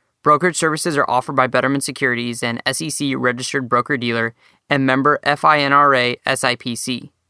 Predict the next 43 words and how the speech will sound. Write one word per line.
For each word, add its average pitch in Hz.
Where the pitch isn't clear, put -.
Investments 160
are 151
not 135
F 127
D 135
I 123
C 127
insured. 117
No 131
bank 160
guarantee 143
may 131
lose 117
value. 117
Investing 147
in 165
securities 143
involves 127
risks, -
and 143
there's 135
always 165
the 151
potential 135
of 117
losing 131
money 117
when 123
you 120
invest 120
in 117
securities. 113
Before 180
investing, 165
consider 170
your 160
investment 143
objectives 135
and 135
Betterment's 135
charges 143
and 131
expenses. -